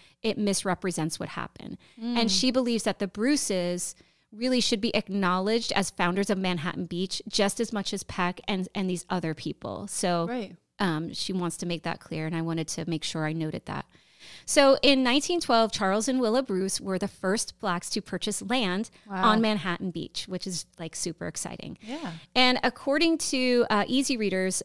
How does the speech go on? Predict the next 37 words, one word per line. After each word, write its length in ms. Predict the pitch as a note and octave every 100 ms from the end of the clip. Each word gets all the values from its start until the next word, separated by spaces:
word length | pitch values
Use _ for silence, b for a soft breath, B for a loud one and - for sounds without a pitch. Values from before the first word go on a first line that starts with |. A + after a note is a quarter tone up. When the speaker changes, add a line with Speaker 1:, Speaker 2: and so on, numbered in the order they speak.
| -
Speaker 1:
Charles 440 | - - B3 D4 B3+
worked 240 | B3 A#3+
on 100 | A3
the 60 | G#3+
Pacific 460 | G#3 - G3+ A#3+
Union 280 | A#3 A3 G#3
Railroad, 540 | F#3 F3 F3+ G#3 A3+ -
and 120 | G#3 G#3
he 120 | A#3
may 180 | A3+ A3
have 120 | A3
been 120 | A#3+
able 200 | G#3+ G#3
to 140 | G#3 G#3
spread 280 | - G3
the 80 | F#3+
word 280 | F3+ F3+ G3+
about 220 | G#3+ F#3
the 60 | F#3
resorts 440 | F3+ E3 F3 G3
because 440 | - G#3 - F#3+ F3+
of 100 | F#3+
his 180 | G3+ F3+
work. 320 | G3 A#3 E4+
So, 160 | B4+ C5
Speaker 2:
Wow, 40 |
Speaker 1:
like, 200 | G#4+ B3 C4+ A#4+
people, 200 | G#4+ A#3
Speaker 2:
nice. 80 | B3
Speaker 1:
you 120 | C4
know, 120 | A3+
like, 120 | G#3+
Speaker 2:
Yeah. 80 | A#3+
Speaker 1:
he's 140 | A#3 -
in 220 | - B3+
this, 280 | A#3+ A3+ - b b b b -
uh, 360 | A3 G3 G3